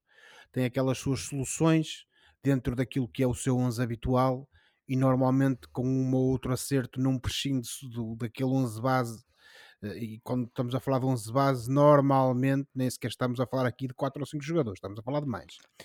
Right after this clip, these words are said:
Agora, a minha grande questão aqui tem a ver com o facto de perceber se o mister Roger Schmidt vai olhar um pouco para o histórico de jogos difíceis das equipas grandes na Madeira contra o Marítimo, eh, e se com base nesse histórico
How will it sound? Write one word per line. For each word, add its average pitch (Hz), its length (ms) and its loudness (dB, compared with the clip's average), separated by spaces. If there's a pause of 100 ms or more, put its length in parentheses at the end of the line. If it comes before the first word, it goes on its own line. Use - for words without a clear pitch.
(360)
Agora, 131 400 2
a 185 100 8
minha 202 280 8
grande 196 280 8
questão 175 300 4
aqui 170 220 0
tem 180 320 4
a 170 40 6
ver 175 280 6
com 180 240 4
o 143 40 0
facto - 440 2
de 147 60 -10
perceber 151 500 0
se - 120 -6
o 170 40 -2
mister 156 240 2
Roger 143 280 2
Schmidt 123 360 -4 (720)
vai 170 220 8
olhar 175 220 10
um 160 80 6
pouco - 340 6
para 160 140 10
o 151 60 8
histórico 151 640 4 (180)
de 120 140 -8
jogos 135 320 6
difíceis 139 840 -4 (460)
das 143 200 4
equipas 151 460 4
grandes 131 580 4
na 135 100 4
Madeira 131 420 4
contra 123 260 0
o 120 40 2
Marítimo, 117 420 -2 (800)
eh, 135 340 4
e 160 100 0
se - 220 -2
com 165 220 6
base 165 340 10
nesse 165 180 6
histórico 156 720 6